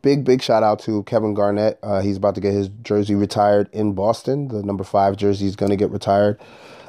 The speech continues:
at Boston. I am not sure of the date on that as of yet. I'm gonna get that for you right now. But, uh, big congrats to Kevin Garnett, 'cause, like, I wa-, I, I had the opportunity to view his entire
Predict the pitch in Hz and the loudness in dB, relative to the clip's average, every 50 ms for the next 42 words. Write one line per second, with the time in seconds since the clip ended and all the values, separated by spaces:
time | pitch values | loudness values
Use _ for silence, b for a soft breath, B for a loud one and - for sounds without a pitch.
0 | B - - 101 90 90 107 113 120 117 - - 117 113 113 107 104 104 95 98 | B -6 -4 -2 0 2 2 2 2 2 2 2 2 2 2 0 0 -2 -2 -4
1 | 101 101 107 113 110 110 - - - 113 110 107 101 - - 117 123 127 127 120 | -4 -6 -6 -6 -8 -8 -8 -4 0 2 2 2 2 2 2 2 2 2 0 0
2 | 113 113 101 90 98 98 - - 110 117 131 139 - - 117 117 110 107 104 98 | 0 0 0 0 -2 -8 -4 0 0 2 2 0 0 -2 0 0 0 0 0 -2
3 | 92 92 90 87 92 110 127 139 147 143 - - 110 113 113 104 98 92 87 95 | -4 -8 -8 -2 0 2 4 4 2 0 0 0 0 2 2 0 -2 -6 -6 -6
4 | 95 92 104 110 110 110 110 113 123 151 170 185 - - - - - B B B | -8 -10 -10 -10 -8 -2 2 2 4 4 4 2 0 -4 -8 -12 -12 B B B
5 | B B B B B - 98 101 98 107 98 90 90 87 101 107 - - 107 107 | B B B B B -12 -12 -10 -6 -6 -4 -4 -4 -2 -2 -2 0 0 0 0
6 | - - - 110 110 110 107 107 104 107 104 - 110 113 117 127 131 120 - 101 | 0 -2 0 2 2 4 4 4 2 2 2 2 0 0 2 0 0 2 2 2
7 | 98 95 101 98 95 95 120 151 156 - 117 101 107 104 101 101 - - - 92 | 2 4 2 2 2 2 0 0 0 0 0 0 2 2 2 0 -2 -6 -8 -4
8 | - - 104 95 92 92 101 95 92 98 101 98 95 - - 98 95 92 87 - | -2 0 0 0 0 0 0 0 2 2 0 0 -2 -2 0 0 0 0 -2 -4
9 | - B B B B B B B B B B B B _ _ - _ _ - 101 | -10 B B B B B B B B B B B B _ _ -20 _ _ 0 2
10 | 101 98 90 - _ - 135 151 151 131 113 - - 110 135 135 135 - 110 123 | 2 2 2 -2 _ 0 2 2 2 2 0 -2 -2 -2 0 0 0 -2 -2 0
11 | 139 143 135 131 117 - 110 110 107 104 98 - 101 - - 117 107 104 101 104 | 0 0 2 0 -2 -2 -2 -2 -2 -4 -4 -8 -10 -8 -8 -6 -6 -6 -8 -8
12 | 101 101 101 87 - _ - - - 101 101 98 98 98 - - _ _ _ _ | -8 -8 -10 -12 -16 _ -8 -2 0 2 2 4 2 0 -2 -4 _ _ _ _
13 | _ _ _ _ _ 110 101 98 98 110 123 123 120 117 107 117 127 131 120 - | _ _ _ _ _ -6 -6 -4 0 4 4 6 6 6 4 4 4 2 2 2
14 | 104 101 104 - - 117 113 110 107 107 107 104 101 98 104 131 | 0 -2 -2 -2 0 2 2 2 2 2 2 0 -2 -4 -6 -10